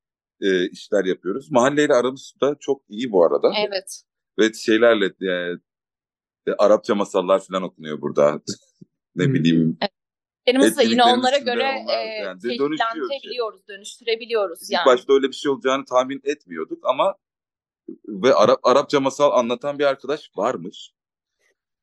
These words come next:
Speaker 1: <laughs> Ve geldi,
Speaker 2: Dinleyici
Speaker 1: orada
Speaker 2: de hazır.
Speaker 1: dinleyici de hazırmış. <laughs> Ama bir, yani bir karışmadan onlar kendi kendilerine şey oldular, kaynaştılar. Mesela böyle bir şey, mesela mahalleyle kaynaşmamızın şey-,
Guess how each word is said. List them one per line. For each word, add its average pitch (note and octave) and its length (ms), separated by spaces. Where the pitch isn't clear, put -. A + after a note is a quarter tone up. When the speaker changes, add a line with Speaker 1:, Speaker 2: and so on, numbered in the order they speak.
Speaker 1:
<laughs> - 40
Ve C3+ 80
geldi, D3+ 260
Speaker 2:
Dinleyici C#4+ 160
Speaker 1:
orada D#3+ 260
Speaker 2:
de C#4+ 60
hazır. C#4 240
Speaker 1:
dinleyici E3 260
de E3+ 40
hazırmış. G#2 500
<laughs> F#3+ 460
Ama D3 280
bir, A2 100
yani - 120
bir G3+ 100
karışmadan G3 580
onlar F3+ 320
kendi E3 200
kendilerine D#3+ 420
şey - 200
oldular, D2 300
kaynaştılar. E2 640
Mesela B2 260
böyle C#3+ 220
bir A#2 300
şey, - 240
mesela G#2+ 220
mahalleyle C#3 360
kaynaşmamızın B2+ 720
şey-, C3+ 160